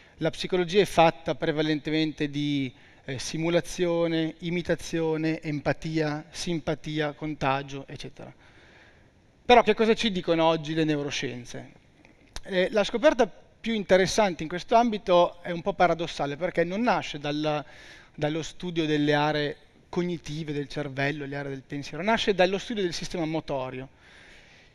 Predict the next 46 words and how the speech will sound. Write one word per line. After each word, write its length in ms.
Il 80
sistema 220
motorio 480
è 60
quella 220
parte 300
del 80
nostro 260
cervello 460
che 100
ci 100
serve 220
per 140
muoverci, 540
è 80
fatta 300
di 160
cellule 600
che 120
quando 340
si 140
attivano 580
determinano 680
il 80
nostro 300
movimento, 580
quindi 320
ci 140
fanno 240
muovere. 460
E 260
se 160
vengono 280
lesionate, 600
tra 120
l'altro, 340
hanno 140
una 100
serie 200
di 160
tragiche 420
conseguenze 600
pro-, 160
ma 440
proprio 320
nella, 460